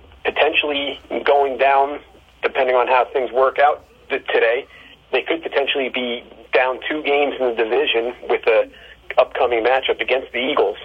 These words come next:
So, um, th-, this is a big game for them. Like I said, they got a lot of injuries, though.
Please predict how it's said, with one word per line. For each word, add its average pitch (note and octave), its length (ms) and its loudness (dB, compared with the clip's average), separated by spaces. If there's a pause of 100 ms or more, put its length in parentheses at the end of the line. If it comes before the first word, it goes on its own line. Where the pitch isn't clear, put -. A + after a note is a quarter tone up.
(160)
So, A2 320 2 (480)
um, F#2+ 300 -2 (340)
th-, - 240 2
this - 160 -2
is E3+ 60 -8
a D#3+ 60 -2
big D#3+ 220 -2
game D#3 280 0
for - 100 2
them. - 240 0 (1300)
Like D3 140 2
I D#3 140 2
said, D3 160 4
they A#2+ 60 0
got C3 160 4
a C3 80 4
lot B2+ 180 6
of B2 60 -4
injuries, B2+ 440 -4
though. G2+ 260 4